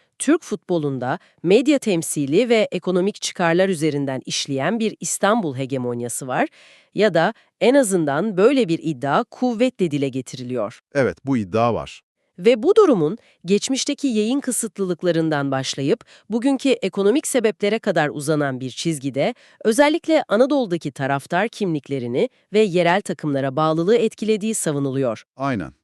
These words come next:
Speaker 1: Texas Manifestosu da bu duruma karşı bir ses yükseltme,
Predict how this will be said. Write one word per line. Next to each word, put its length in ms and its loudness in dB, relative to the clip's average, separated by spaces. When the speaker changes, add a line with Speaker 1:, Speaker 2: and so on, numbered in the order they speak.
Speaker 1:
Texas 540 2
Manifestosu 800 -2
da 280 -2
bu 140 -2
duruma 320 2
karşı 420 0
bir 120 0
ses 360 -2
yükseltme, 640 -8